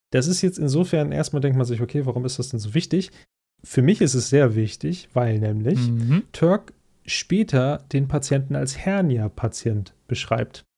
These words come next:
Speaker 1: Und auch wenn ich wusste, wen er meinte, dachte ich so, „Hä? Her-“, also vor allem gerade damals, als ich jünger war, „Hä, Hernia, was,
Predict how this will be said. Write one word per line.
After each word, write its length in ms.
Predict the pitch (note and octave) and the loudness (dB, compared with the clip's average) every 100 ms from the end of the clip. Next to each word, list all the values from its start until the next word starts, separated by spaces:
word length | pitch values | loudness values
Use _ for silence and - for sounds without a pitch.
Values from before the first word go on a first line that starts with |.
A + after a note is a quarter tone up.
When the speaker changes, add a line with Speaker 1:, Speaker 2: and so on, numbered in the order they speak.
| _ | _
Speaker 1:
Und 180 | - D3+ | -2 0
auch 220 | - F3+ | 2 2
wenn 120 | E3 D3+ | 4 2
ich 200 | B2+ A#2 | 2 4
wusste, 420 | A3 - - A#2 | 2 2 -2 2
wen 160 | A#2+ | 2
er 140 | A#2 A2+ | 2 0
meinte, 280 | A2+ B2+ C3 | 2 0 0
dachte 240 | G#2+ - | -4 -4
ich 60 | - | -4
so, 100 | A2+ | -4
„Hä? 380 | - A#2+ A#2+ C3+ - - _ | -2 0 0 -2 -12 -20 _
Her-“, 380 | - C3 C#3 | 2 4 4
also 140 | D3 A2 | 0 -2
vor 180 | - A#2+ | 0 0
allem 100 | A#2+ | 0
gerade 260 | A#2+ A#2 | 0 0
damals, 480 | A2 A2+ A#2+ B2 C3 | 0 0 0 -2 -2
als 120 | C3 | -6
ich 100 | - | -4
jünger 220 | B2 A#2 | -4 -2
war, 100 | A2 | -4
„Hä, 300 | G#2+ G2+ B2 | -2 0 2
Hernia, 600 | A#2 A#2 B2 C3+ C#3 C3 | 2 2 2 4 4 2
was, 280 | A#2 A#2 - | 0 -4 -6